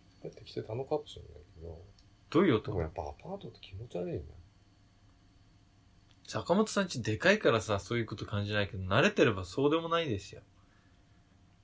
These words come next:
Speaker 1: やだね、でもね。
Speaker 2: うん。
Speaker 1: まあいいや、カットして。
Speaker 2: カットしない。それで何？
Speaker 1: <coughs> え？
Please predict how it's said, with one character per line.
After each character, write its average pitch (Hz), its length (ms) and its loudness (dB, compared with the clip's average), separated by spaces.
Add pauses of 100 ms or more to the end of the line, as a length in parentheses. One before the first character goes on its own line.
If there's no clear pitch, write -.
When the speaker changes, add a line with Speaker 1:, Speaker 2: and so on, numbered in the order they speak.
(800)
Speaker 1:
や 107 60 -10
だ 117 80 -10
ね、 85 80 -10 (300)
で 90 60 -14
も 104 420 -10
ね。 101 60 -10 (160)
Speaker 2:
う 123 40 -2
ん。 104 200 0 (160)
Speaker 1:
ま 104 60 -10
あ 107 40 -8
い 110 40 -10
い 98 40 -16
や、 85 60 -20 (220)
カ - 120 -18
ッ - 40 -20
ト - 80 -12
し - 140 -12
て。 - 60 -20 (500)
Speaker 2:
カ - 100 0
ッ 196 60 4
ト - 80 4
し 110 160 2
な 90 80 2
い。 87 160 -4
そ - 160 -2
れ 165 80 4
で 220 100 12
何？ 202 180 12 (300)
Speaker 1:
<coughs> - 300 -6
え？ 151 100 6